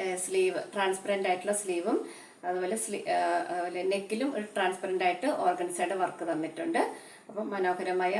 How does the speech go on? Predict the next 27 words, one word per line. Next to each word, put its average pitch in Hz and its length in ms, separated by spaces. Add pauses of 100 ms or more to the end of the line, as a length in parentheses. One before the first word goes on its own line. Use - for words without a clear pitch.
(140)
ഓ-, 175 180
ഓരോ 190 240
കുർത്തികളും 185 480 (220)
ഓപ്പൺ 180 200 (100)
ചെയ്ത് 165 240
കാണിക്കാം. 165 360 (160)
അതിന് 185 280
മുമ്പായിട്ട് 175 460 (460)
വീഡിയോസൊക്കെ 196 560
ഒന്ന് 190 200
മാക്സിമം 170 380 (120)
ലൈക്ക് 160 300
ചെയ്യുക. 180 360 (400)
അതുപോലെ 185 400 (420)
YouTube-ൽ 185 420 (480)
ബിന്നീസ് 190 380
ഓൺലൈൻ 170 340
പൊട്ടിക്ക് 175 360
എന്ന 180 180
ചാനൽ 170 260
ഒന്ന് 196 220
സബ്സ്ക്രൈബ് 175 460
ചെയ്ത് 170 140 (140)
സപ്പോർട്ട് 180 380
ചെയ്യുക. 160 200 (420)
അപ്പോൾ - 180
ഇനി 370 100